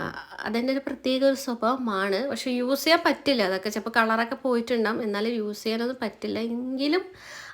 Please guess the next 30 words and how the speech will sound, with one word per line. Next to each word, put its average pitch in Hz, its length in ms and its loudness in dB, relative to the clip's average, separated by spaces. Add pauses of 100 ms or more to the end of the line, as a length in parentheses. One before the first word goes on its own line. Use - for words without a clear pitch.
അതെടുത്ത് 294 460 6
വെക്കാനുള്ളൊരു 277 720 6
എനിക്ക് 254 260 -2
കളയാനൊന്നും 247 560 4 (100)
തോന്നുന്നില്ല 220 600 2
ട്ടോ. - 160 -10 (440)
നിങ്ങൾക്ക് 285 460 6
ഇതുപോലെയൊക്കെ 254 540 8
ഉണ്ടെങ്കിൽ 233 520 2
നിങ്ങൾ 208 360 -4 (100)
കമന്റ് 185 260 0
ബോക്സിൽ 185 300 -6
അറിയിക്കണം. 185 420 -6
നിങ്ങൾ 185 200 -2
ഇതേപോലെ 202 500 -2
സ്വഭാവമുള്ള 226 480 -2
ആൾക്കാരാണ്. 220 420 -4
ചിലവര് 262 420 0 (280)
വേറെ 262 220 6
എന്തെങ്കിലും 269 340 4
സാധനങ്ങളായിരിക്കും 202 560 0
എടുത്ത് 170 220 -4
വെക്കുക 170 260 -6
ട്ടോ. 165 160 -6 (520)
അപ്പോ, - 200 -4 (300)
ആ, 190 120 0
ഇതൊക്കെ 202 400 0
ഒന്ന് 220 160 2
സെറ്റാക്കി 185 480 -2
ഞാൻ 214 160 0